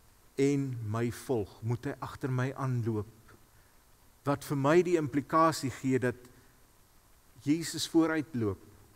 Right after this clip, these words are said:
Ek is nie alleen op hierdie pad nie. Saam met Jesus wat vir my die voorbeeld stel, het God vir my in die Bybel gegee as die padkaart waarop ek hierdie pad kan volg.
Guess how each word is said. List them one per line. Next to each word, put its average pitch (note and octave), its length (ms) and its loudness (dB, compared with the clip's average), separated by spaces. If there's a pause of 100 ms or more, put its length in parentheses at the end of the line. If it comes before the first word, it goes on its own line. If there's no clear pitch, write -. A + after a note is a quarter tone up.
(760)
Ek D3 140 -4
is D3 120 -4
nie E3+ 100 0
alleen A#2+ 340 2
op A2+ 140 -4
hierdie A2+ 220 -4
pad A#2 220 -2 (100)
nie. F#2+ 140 -6 (1400)
Saam F3 380 4
met D3 100 2
Jesus D3+ 480 0
wat C#3+ 240 2
vir - 160 -8
my C3+ 240 2
die B2 160 -4
voorbeeld C#3+ 640 2
stel, B2 380 2 (260)
het C#3 240 0
God E3+ 240 2
vir D#3 160 0
my D3 140 0
in C#3 80 -2
die B2+ 80 -4
Bybel D3 420 4
gegee A#2+ 460 -2 (880)
as B2+ 100 -6
die D3+ 120 -6
padkaart C#3+ 720 4 (880)
waarop C3+ 580 4
ek C3+ 140 -4 (480)
hierdie C3+ 300 -2
pad C#3+ 340 -2
kan B2+ 160 -2
volg. A2+ 320 -4